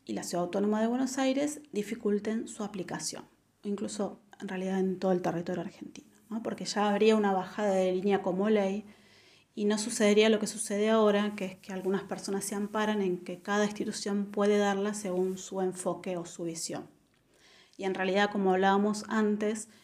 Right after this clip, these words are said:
está el interés superior del niño, entonces la visión o foco de cada institución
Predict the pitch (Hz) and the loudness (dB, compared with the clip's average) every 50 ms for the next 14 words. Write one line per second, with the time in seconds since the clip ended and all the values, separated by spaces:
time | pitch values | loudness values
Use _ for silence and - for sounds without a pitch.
0 | _ _ _ - 180 - - - - 202 196 196 190 196 190 190 190 196 208 202 | _ _ _ -14 -14 -14 -12 -6 -2 -2 0 0 0 -2 -2 -2 -2 0 0 -2
1 | - - 196 - 185 175 190 196 196 190 196 196 202 208 214 214 214 202 196 196 | -4 -6 -8 -8 -8 -4 0 0 0 2 2 0 0 2 2 4 4 4 4 6
2 | 196 202 196 185 180 185 185 180 - - 185 180 - - - - - 185 185 196 | 6 4 4 2 0 -2 -4 -6 -8 -8 -10 -10 -10 -14 -14 -12 -10 -10 -8 -8
3 | 185 - - - 202 208 214 214 214 - - 196 190 - - - 214 196 202 - | -8 -8 -6 -4 -4 -4 -4 -4 -6 -6 -8 -8 -6 -6 -6 -4 -4 -4 -4 -4
4 | 180 175 196 190 - - 196 196 202 196 - - - 214 202 - - - 202 196 | -6 -6 -6 -6 -4 -2 0 0 0 0 -4 -6 -8 -8 -8 -8 -6 -2 0 0
5 | 202 196 208 202 - | 0 0 -2 -4 -8